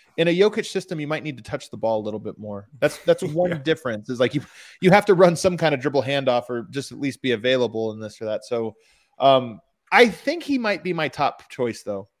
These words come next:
Speaker 1: Like, of these five guys, which we have as sort of the top, top grouping here of guys that would, if they were here, they would probably all start at shooting guard. I think Bruce Brown is my top choice. What about you, Vogt?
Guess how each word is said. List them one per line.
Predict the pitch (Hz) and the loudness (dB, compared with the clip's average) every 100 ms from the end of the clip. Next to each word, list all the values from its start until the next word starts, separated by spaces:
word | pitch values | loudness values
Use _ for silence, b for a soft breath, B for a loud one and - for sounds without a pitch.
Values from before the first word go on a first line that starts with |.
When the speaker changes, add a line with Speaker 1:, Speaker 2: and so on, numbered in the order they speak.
| - | -4
Speaker 1:
Like, | 143 | -2
of | 151 | -2
these | 220 214 | -4 -4
five | 214 196 151 | 0 0 2
guys, | 151 151 139 | 2 2 -2
which | - | -6
we | 156 | -4
have | 143 139 | -2 -4
as | 135 | -6
sort | 143 135 | -8 -8
of | |
the | 120 | -8
top, | - 127 - _ _ _ _ _ - | -8 -10 -12 _ _ _ _ _ 0
top | 147 135 | 0 2
grouping | 127 139 135 120 | -4 -4 -4 -6
here | 120 120 | -2 -2
of | 104 | 2
guys | 127 131 | 2 4
that | 123 120 | 2 -2
would, | 120 | -2
if | 117 - | -4 -2
they | 139 143 | -2 0
were | 143 | -2
here, | 117 135 | -4 -2
they | 127 | -2
would | 117 - | -4 -4
probably | 127 131 135 | -4 -2 -4
all | - 117 117 | -2 -2 -2
start | - 117 113 104 98 - | -4 -2 -2 -2 -6 -10
at | 110 _ | -10 _
shooting | - 127 113 107 | -12 -8 -8 -6
guard. | 110 104 104 _ _ _ _ _ _ _ - | -6 -6 -10 _ _ _ _ _ _ _ 0
I | 165 | 0
think | 160 233 196 | 0 -8 -6
Bruce | 190 139 | -8 -6
Brown | 151 139 | -6 -6
is | 127 | -6
my | 123 | -6
top | 117 117 107 - | -6 -6 -8 -8
choice. | 107 101 - | -10 -8 -4
What | 156 | -4
about | 156 147 | 0 0
you, | 123 123 113 | 0 -4 -4
Vogt? | 104 107 107 | -4 -6 -6